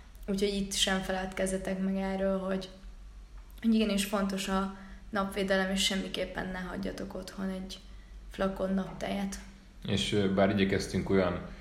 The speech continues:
Speaker 2: túrákat kialakítani, amelyek nagyrészt árnyékban vannak, illetve hát a, az útvonal árnyékos, de nyilván ezt, ö, a napot teljesen nem lehet elkerülni,
Speaker 1: Igen.
Speaker 2: úgyhogy, ö, ez fontos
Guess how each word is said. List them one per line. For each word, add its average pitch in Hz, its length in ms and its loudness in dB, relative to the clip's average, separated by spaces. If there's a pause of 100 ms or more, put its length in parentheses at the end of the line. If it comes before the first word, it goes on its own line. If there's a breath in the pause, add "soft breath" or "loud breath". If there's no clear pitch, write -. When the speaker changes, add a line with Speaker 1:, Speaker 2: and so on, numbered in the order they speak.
(140)
Speaker 2:
túrákat 95 440 6
kialakítani, 92 720 2
amelyek 90 460 2
nagyrészt 90 480 2
árnyékban 104 540 4
vannak, 120 420 2
illetve 95 260 4
hát 90 160 2
a, 90 220 2
az 92 100 0
útvonal 87 360 0
árnyékos, 95 640 2 (440 loud breath)
de 90 220 6
nyilván 90 320 6
ezt, - 280 0
ö, 87 280 4
a 90 60 2
napot 85 420 0
teljesen 87 340 4
nem 85 140 0
lehet 82 160 2
elkerülni, 104 540 4
Speaker 1:
Igen. - 760 -4
Speaker 2:
úgyhogy, 92 360 2
ö, 87 280 2
ez - 120 -4
fontos - 500 -4